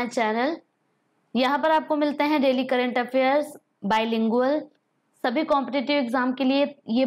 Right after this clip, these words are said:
बहुत ही इंपॉर्टेंट करंट अफेयर्स होते हैं। चलिए देखते हैं फर्स्ट क्वेश्चन, who has been appointed the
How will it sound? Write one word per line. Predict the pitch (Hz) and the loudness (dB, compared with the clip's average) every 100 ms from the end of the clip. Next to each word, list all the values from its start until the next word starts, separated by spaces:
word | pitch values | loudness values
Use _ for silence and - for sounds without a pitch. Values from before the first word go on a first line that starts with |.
| 220 | 0
बहुत | 214 247 247 | 0 -2 0
ही | 277 | 0
इंपॉर्टेंट | 262 247 233 240 262 | 0 0 0 0 -2
करंट | 269 262 254 | 0 0 0
अफेयर्स | 254 269 247 247 | -2 0 0 0
होते | 254 214 | -2 -2
हैं। | 247 269 320 _ _ _ _ _ _ _ _ _ _ _ _ _ _ _ _ _ _ _ _ _ - | -2 -2 -4 _ _ _ _ _ _ _ _ _ _ _ _ _ _ _ _ _ _ _ _ _ -2
चलिए | 269 | 0
देखते | 269 285 294 | 0 0 -2
हैं | 294 | -2
फर्स्ट | 277 277 - | -2 -4 -4
क्वेश्चन, | 269 254 294 311 - _ _ _ | -2 -2 -4 -4 -8 _ _ _
who | 302 320 | 0 2
has | 320 294 277 | 4 2 2
been | 311 311 | 0 0
appointed | 269 262 254 285 269 - _ _ _ _ | 0 -2 0 -2 -2 -8 _ _ _ _
the | 262 | -4